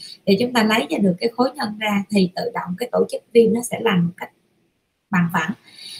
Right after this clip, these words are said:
và cái nốt mụn đó nó sẽ không có còn gồ lên hoặc không còn chai nữa. Còn nếu như á, mà khi chúng ta đã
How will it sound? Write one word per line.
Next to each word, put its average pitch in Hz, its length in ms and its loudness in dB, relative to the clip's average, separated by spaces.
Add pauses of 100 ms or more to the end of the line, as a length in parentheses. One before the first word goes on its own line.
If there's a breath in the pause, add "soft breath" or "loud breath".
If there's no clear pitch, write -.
(200 loud breath)
và 185 240 2
cái 254 280 0 (140)
nốt 294 180 -6
mụn 175 220 4
đó 214 160 4
nó - 80 -12 (120)
sẽ 185 360 -4
không 214 160 0
có 240 140 -4
còn 180 260 4
gồ 180 220 6
lên 202 200 4
hoặc 208 140 0
không - 200 -20
còn 180 220 2
chai 202 180 0
nữa. 175 300 2 (440 loud breath)
Còn 196 200 6
nếu 220 140 4
như 285 280 -2
á, 262 200 0 (300)
mà 185 180 0
khi 233 160 2
chúng - 140 -10
ta 240 120 2
đã 196 240 0